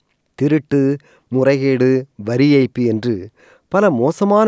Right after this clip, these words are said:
வழிகளில் சம்பாதிக்கும் பணத்தை பலர் real எஸ்டேட்டில்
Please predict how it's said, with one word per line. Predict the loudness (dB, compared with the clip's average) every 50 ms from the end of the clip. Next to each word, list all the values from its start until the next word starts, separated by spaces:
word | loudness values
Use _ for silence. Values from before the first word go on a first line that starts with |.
| 2
வழிகளில் | 0 0 0 0 0 0 -2 -2 -2
சம்பாதிக்கும் | -6 -2 -2 -2 -2 -2 -4 -6 -8 -8 -6
பணத்தை | -4 -6 -6 -4 -4 -4 -4 -4 -6 -16 _ _ _ _ -2
பலர் | 0 2 2 2 0 -2 _ _ _ _ -4
real | -2 0 2 2 2 2
எஸ்டேட்டில் | 0 -2 _ -6 -6 -6 -6 -10 -14 -14